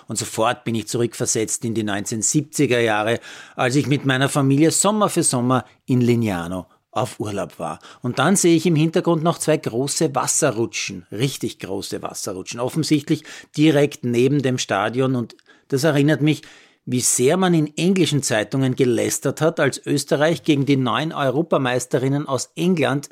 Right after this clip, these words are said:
in Wiener Neustadt gespielt hat. Und im Hintergrund waren Kinder auf einer Wasserrutsche sitzend als Zuschauer zu sehen. War in den Boulevardzeitungen in England das Foto überall zu sehen.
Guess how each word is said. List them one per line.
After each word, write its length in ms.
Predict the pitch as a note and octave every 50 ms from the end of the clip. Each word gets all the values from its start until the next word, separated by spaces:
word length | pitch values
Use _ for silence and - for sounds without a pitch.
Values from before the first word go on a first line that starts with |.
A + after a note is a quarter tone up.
| - _ _ _ _
in 160 | - C#3+ B2+
Wiener 160 | C#3+ D3 D#3
Neustadt 480 | D3 C#3 C3 D#3 D3 - - C3 - -
gespielt 400 | C#3 - - - C3 B2+ B2 -
hat. 160 | G3+ A3+ A3 - - - - - - - - _
Und 180 | - E3 D#3+
im 120 | E3 D#3+ C#3
Hintergrund 560 | C#3 F3+ G#3 G3 A3 F#3 E3 E3 F3+ E3+ D#3+
waren 180 | E3 E3+ E3
Kinder 360 | - - - E3 F3+ F#3 G3 F3
auf 60 | -
einer 200 | F3 F3 F3+ E3+
Wasserrutsche 580 | D#3 C#3 - - D#3 A#2+ C3 B2+ - - C3
sitzend 520 | - - C#3 A#2+ - - - B2+ G#2+ G2+ - _ _ _ _ _
als 240 | - D3 D3+ C#3 -
Zuschauer 440 | - - B2 G2+ G#2+ A2 G2+ F#2+ -
zu 120 | - -
sehen. 340 | G#2 - - G#2 F#2+ F#2+ F#2+
War 140 | G2 A2 A2+
in 80 | A2+ A2
den 140 | B2+ B2
Boulevardzeitungen 920 | - B2+ C3 B2+ G#2+ A#2 A2 C#3 D#3 - - D3+ C3 B2+ - C#3+ C3 B2+ B2+
in 120 | B2 C3+
England 420 | C3+ A#2+ A2+ A#2 G#2+ A#2+ A#2+ A2+ - - - - _ _ - - _ _ _ _ _ _ _
das 200 | - - A2+ -
Foto 580 | - - B2 A#2+ B2 - - C#3 C3 - - _ _
überall 580 | - D#3+ D3 B2 C3 A#2 G#2 G#2 G2 G2 G2+ -
zu 160 | - - B2+
sehen. 360 | - - - G2 F2+ E2+ -